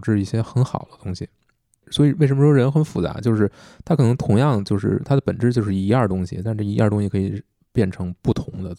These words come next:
外在的显-，呈现出来的东西会完全不一样。那比如说一个人如果他非常聪明，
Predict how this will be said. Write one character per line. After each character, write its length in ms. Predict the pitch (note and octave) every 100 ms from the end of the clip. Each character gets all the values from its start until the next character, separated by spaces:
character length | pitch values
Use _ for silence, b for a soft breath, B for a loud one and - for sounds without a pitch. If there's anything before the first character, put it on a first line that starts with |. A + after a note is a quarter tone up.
| _
外 180 | C3+ A2
在 160 | G#2 F#2
的 160 | F#2
显-， 500 | - - - - F#2+ -
呈 240 | - F2+ G2
现 160 | D3+
出 140 | G2+ F#2
来 80 |
的 120 | F2+ -
东 160 | - G2
西 80 | F#2+
会 220 | G2 F#2
完 140 | F#2
全 100 | F#2
不 80 | F#2
一 140 | - -
样。 160 | - _ B B B B B B B B B B B _ -
那 100 | C#3+
比 120 | A#2
如 160 | F#2+
说 280 | A2+ D3+ C#3
一 120 | A2
个 120 | G#2 G#2
人 180 | G2
如 100 | G2
果 120 | A#2 G2+
他 100 | A2+
非 100 | B2+
常 120 | C3+
聪 240 | - F3+
明， 120 | B2